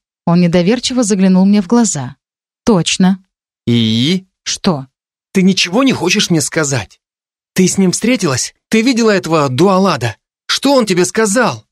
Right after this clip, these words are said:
Speaker 1: Я сцепила пальцы в замок и набрала в легкие побольше воздуха. Предстояло провести сейчас один ритуал. «Ариналь». Мой голос дрогнул.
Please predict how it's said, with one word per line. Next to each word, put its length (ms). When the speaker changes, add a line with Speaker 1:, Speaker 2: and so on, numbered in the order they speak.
Speaker 1:
Я 180
сцепила 440
пальцы 400
в 40
замок 540
и 120
набрала 380
в 40
легкие 380
побольше 500
воздуха. 580
Предстояло 560
провести 480
сейчас 500
один 280
ритуал. 540
«Ариналь». 600
Мой 180
голос 300
дрогнул. 500